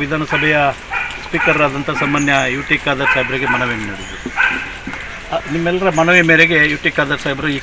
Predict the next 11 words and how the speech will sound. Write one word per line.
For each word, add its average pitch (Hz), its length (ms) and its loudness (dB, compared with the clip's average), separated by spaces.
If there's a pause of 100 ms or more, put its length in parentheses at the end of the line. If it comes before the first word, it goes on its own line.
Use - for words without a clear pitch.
ಕಾಮಗಾರಿಯನ್ನು 135 500 2
ಇವತ್ತು 127 560 -6
ಮಾಡಿಕೊಡ್ಲಿಕ್ಕೆ 135 540 -2
ಅವಕಾಶ 117 240 0 (120)
ಮಾಡಿಕೊಟ್ಟಿದ್ದಾರೆ. 120 540 -6 (500)
ಈ 151 100 0
ಒಂದು 143 180 -4
ಸುಂದರ 180 280 4 (560)
ಸಮಾರಂಭದ 156 480 6 (240)
ವೇದಿಕೆಯಲ್ಲಿರ್ತಕ್ಕಂಥ 156 800 0 (640)
ಮೂಡದ 147 300 4